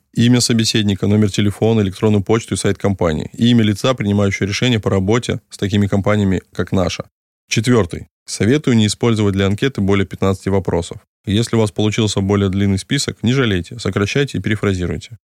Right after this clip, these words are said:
Пятый. Помещайте острые вопросы о контактах и лице, принимающем решение по сотрудничеству, в конец анкеты. Как показал опыт, если запросить эти данные в начале,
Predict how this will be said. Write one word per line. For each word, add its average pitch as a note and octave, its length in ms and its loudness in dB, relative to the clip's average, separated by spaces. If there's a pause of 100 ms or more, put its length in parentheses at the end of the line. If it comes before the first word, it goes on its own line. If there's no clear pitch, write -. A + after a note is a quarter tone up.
(120)
Пятый. F#2+ 380 0 (180)
Помещайте B2+ 520 2
острые G#2+ 300 0
вопросы G2+ 380 0
о F2 40 0
контактах F#2 680 -2 (120)
и E3 60 0
лице, C3 340 0
принимающем G2 640 0
решение G2+ 420 -2
по - 140 -6
сотрудничеству, B2+ 680 -2 (120)
в - 100 -20
конец B2 300 0
анкеты. G#2 420 -4 (200)
Как A#2 180 -2
показал A2+ 380 0
опыт, C#3 380 0
если A2 340 0
запросить G#2 500 0
эти G2 180 -2
данные G2 340 0
в F#2 60 -2
начале, G2+ 440 -2